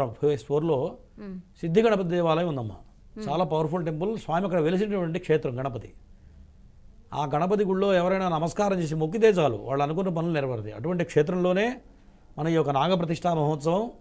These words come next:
Speaker 1: పన్నెండవ తారీఖు చేస్తున్నాం.
Speaker 2: మ్మ్.
Speaker 1: దాంతోపాటు ఆశ్లేష బలి పూజ కూడా చేస్తున్నాం. నాగప్రతిష్ఠ, ఆశ్లేష బలి పూజ చేయటం వల్ల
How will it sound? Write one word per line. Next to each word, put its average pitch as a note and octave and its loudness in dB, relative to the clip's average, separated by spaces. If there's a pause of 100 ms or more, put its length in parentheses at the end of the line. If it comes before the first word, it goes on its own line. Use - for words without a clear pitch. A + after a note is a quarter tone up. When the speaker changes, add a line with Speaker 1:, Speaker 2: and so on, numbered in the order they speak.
Speaker 1:
పన్నెండవ G#3 2
తారీఖు F#3+ 2
చేస్తున్నాం. B2 -4 (440)
Speaker 2:
మ్మ్. G3+ -14 (260)
Speaker 1:
దాంతోపాటు G3+ 4
ఆశ్లేష G3+ 4
బలి G3 4
పూజ F3 0
కూడా F3+ 4
చేస్తున్నాం. C3+ -4 (640)
నాగప్రతిష్ఠ, E3+ 0
ఆశ్లేష G3+ 2
బలి F3+ 2
పూజ E3+ 0
చేయటం C#3+ 2
వల్ల F#3+ 0